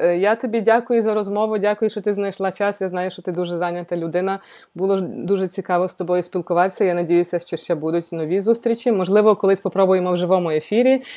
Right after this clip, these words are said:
Якщо, е, буде таке, таке бажання і в тебе, і в аудиторії, тоді можна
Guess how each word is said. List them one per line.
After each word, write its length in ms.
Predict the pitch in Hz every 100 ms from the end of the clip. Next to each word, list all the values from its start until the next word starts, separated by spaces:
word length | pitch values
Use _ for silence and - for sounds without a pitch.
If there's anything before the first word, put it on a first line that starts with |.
| - - -
Якщо, 640 | 202 - 214 208 214 196 165
е, 200 | 170 170
буде 500 | 160 165 180 185 185
таке, 420 | 185 - 185 170
таке 280 | 185 170 175
бажання 500 | 180 175 180 180 170
і 60 |
в 80 | 165
тебе, 320 | 180 170 170
і 40 | 160
в 80 |
аудиторії, 640 | 165 156 156 180 202 214 202
тоді 260 | 170 170
можна 380 | 170 165 160